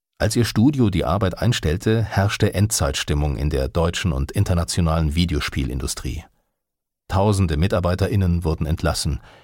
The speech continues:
etliche Studios schlossen. „Darum hat bei uns niemand so genau hingesehen.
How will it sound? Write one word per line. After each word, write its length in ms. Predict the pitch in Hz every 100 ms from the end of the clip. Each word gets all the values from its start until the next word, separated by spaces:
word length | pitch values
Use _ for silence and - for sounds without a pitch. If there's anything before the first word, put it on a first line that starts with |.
| _ _
etliche 420 | 113 113 104 104
Studios 600 | - - 107 85 78 76
schlossen. 440 | - 58 - 73 - _ _ _ _ _ _ _ _ _ _ -
„Darum 320 | 95 110 123
hat 140 | 127
bei 80 | 127
uns 260 | 117 135 139
niemand 280 | 135 127
so 100 | 131
genau 240 | 123 117 113
hingesehen. 640 | 143 139 82 64 67